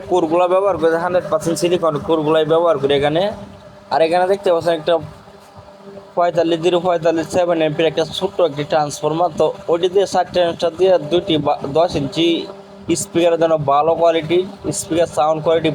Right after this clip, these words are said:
বেস সব কিছু ঠিক থাকে। আমরা এভাবে তৈরি করছি, এখন আমরা মার্কেটে সেল দেন এই ট্রান্সফর্মার। আমরা এখন আগামীকালকে আমরা টেস্ট করব, তারপর তো রেজাল্ট ভালো পাই সেক্ষেত্রে মার্কেটে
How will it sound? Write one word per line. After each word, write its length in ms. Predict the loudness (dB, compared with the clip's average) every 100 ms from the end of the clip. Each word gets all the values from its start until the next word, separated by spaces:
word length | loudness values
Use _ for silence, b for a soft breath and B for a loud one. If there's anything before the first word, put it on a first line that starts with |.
| 0
বেস 320 | 2 2 0 -6 -4
সব 120 | -4 -2
কিছু 180 | -4 -2 -2
ঠিক 100 | -2 0
থাকে। 240 | 2 2 0 -4 -20 -20 -10 -4
আমরা 180 | -2 2 2
এভাবে 260 | 4 0 0 0
তৈরি 180 | 2 2
করছি, 200 | 0 2 0
এখন 140 | 0 0
আমরা 140 | 0 0 0
মার্কেটে 320 | 0 0 0 2
সেল 180 | 2 2 2
দেন 120 | 2 0
এই 80 | 0
ট্রান্সফর্মার। 520 | -2 -2 -4 -2 0 2
আমরা 160 | 0 0
এখন 180 | 0 -2 -6 -14 -18 -20 -20 -20 -8 -2
আগামীকালকে 540 | 0 2 2 0 2 0
আমরা 140 | 0 -2 0
টেস্ট 240 | 0 0 0
করব, 180 | -2 0 0 0 -4 -16 -20 -20 -20 -20 -20 -20 -8 0
তারপর 320 | 0 2 0 2
তো 60 | 2 4
রেজাল্ট 300 | 4 2 2 2
ভালো 140 | 2 2
পাই 120 | 0 0
সেক্ষেত্রে 320 | -2 0 0 0 0
মার্কেটে 300 | 0 -2